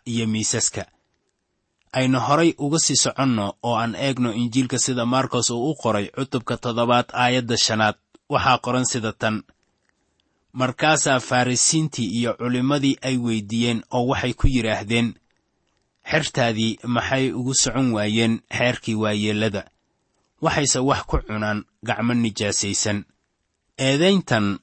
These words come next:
ay dusha ka saareen xertiisii waxay ahayd dabcan eed isaga shakhsi ahaan dusha looga tuurayo, waayo xertu waxay ahaayeen kuwii isaga la socday.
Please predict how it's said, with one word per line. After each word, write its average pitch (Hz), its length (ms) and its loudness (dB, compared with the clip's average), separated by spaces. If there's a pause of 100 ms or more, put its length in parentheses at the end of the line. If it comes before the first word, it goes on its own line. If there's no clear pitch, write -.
ay 110 400 0 (160)
dusha 135 360 0
ka 151 160 -2
saareen 117 680 2 (680)
xertiisii 120 680 -2
waxay 120 380 0
ahayd 113 420 -4
dabcan 117 440 4 (520)
eed 135 280 2 (360)
isaga 131 420 -2
shakhsi - 460 0
ahaan 135 480 0 (240)
dusha 127 400 0
looga 113 360 2
tuurayo, 101 560 -2 (840)
waayo 135 440 4
xertu 151 440 0 (120)
waxay 120 280 0
ahaayeen 110 600 2 (240)
kuwii 131 420 2
isaga 123 380 0
la 113 120 0
socday. 101 460 0